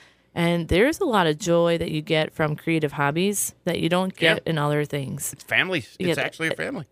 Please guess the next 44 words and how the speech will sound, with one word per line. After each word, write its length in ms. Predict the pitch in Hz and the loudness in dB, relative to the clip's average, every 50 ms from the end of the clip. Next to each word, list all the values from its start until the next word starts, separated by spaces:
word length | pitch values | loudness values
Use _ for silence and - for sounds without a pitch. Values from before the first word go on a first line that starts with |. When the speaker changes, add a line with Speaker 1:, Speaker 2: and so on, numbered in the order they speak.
| - - | -8 -8
Speaker 1:
It's 120 | 196 - - | -8 -6 -2
family. 480 | - 196 185 185 190 190 190 196 202 | 0 2 2 2 2 0 0 0 0
The 140 | 190 190 175 | 0 0 0
theater's 400 | 165 - 190 196 190 190 190 185 | 0 0 0 2 4 2 2 2
inclusive. 800 | 196 190 180 - - 180 170 170 - - 175 175 175 170 170 - | 0 -2 -2 0 2 2 2 2 0 0 0 0 0 -2 -6 -4
You, 440 | - 175 170 170 170 170 160 120 - - | -4 -2 0 0 0 2 0 0 -2 -2
um, 420 | - 170 160 156 151 151 151 - - - | -4 -4 -4 -4 -6 -6 -8 -10 -10 -6
they 100 | - 156 | -4 -4
accept 420 | 151 - - - 170 160 160 - | -4 -4 -2 -2 -2 -2 -2 -2
you. 280 | - 180 175 170 165 165 | -4 -2 0 0 0 0
And 180 | - 165 160 160 | 0 0 0 0
I 120 | 160 165 | -2 -2
just 140 | 170 - - | -2 -2 -4
have 100 | - 214 | -4 -4
to 100 | - 202 | -4 -4
say, 240 | 190 - 165 160 160 | -4 -2 -2 0 0
like, 320 | 156 156 151 151 - - _ _ _ _ _ _ _ _ _ _ _ _ - | 2 0 0 -2 -4 -10 _ _ _ _ _ _ _ _ _ _ _ _ 0
but 140 | - 180 180 | 0 2 2
there's 180 | 180 175 175 | 2 0 0
also 340 | - 170 165 175 175 - 196 | 0 0 0 0 0 0 0
lots 320 | 185 170 160 160 160 - | 0 0 0 -2 -2 -4
of 80 | - 151 | -6 -8
ties 400 | - - - 180 190 196 180 - | -6 -6 -2 0 0 0 -2 -2
to 80 | - 151 | -4 -4
mental 360 | 151 147 147 147 - 151 147 | -2 -2 -2 -4 -4 -6 -4
health 340 | 143 151 156 156 151 - 151 | -2 -2 -2 -2 -2 -2 -2
and 120 | 151 151 | -2 -2
the 60 | 147 | -2
psychology 720 | 143 - 147 139 - - - 185 196 202 185 165 - 143 139 | -2 -2 -2 -4 -4 -4 -4 -2 0 0 0 -2 -2 -2 -2
of 140 | 139 139 | -4 -4
some 100 | - 151 | -4 -6
of 60 | 151 143 | -6 -6
these 160 | 139 135 - | -6 -6 -4
roles. 580 | - 143 151 180 180 139 - - - - - - | -2 -2 0 0 -2 -4 -6 -8 -10 -12 -10 -8
Like, 440 | - 156 156 156 156 156 - - - - - | -6 -6 -4 -4 -6 -8 -12 -18 -14 -10 -8
Speaker 2:
Oh, 140 | - 135 | -4 -2
Speaker 1:
for 60 | 156 170 | 0 0
Speaker 2:
yeah. 80 | 165 | 0
Speaker 1:
Lisa 200 | 165 156 - 156 | 0 0 -2 -4
Sturts' 460 | 151 - - 170 165 156 - 160 147 | -4 -2 -2 -2 -2 -2 -4 -8 -10
character, 520 | - - - 170 170 208 214 - 160 147 151 | -8 -6 -4 -2 -2 -2 -2 -2 -2 -2 -2
the 120 | 147 151 | -2 -4
suffering 520 | 143 - 156 156 156 - 175 165 156 143 147 | -4 -2 -4 -4 -4 -4 -4 -4 -4 -4 -4
mother. 440 | 139 151 156 - - - - 143 | -4 -4 -4 -6 -8 -8 -10 -14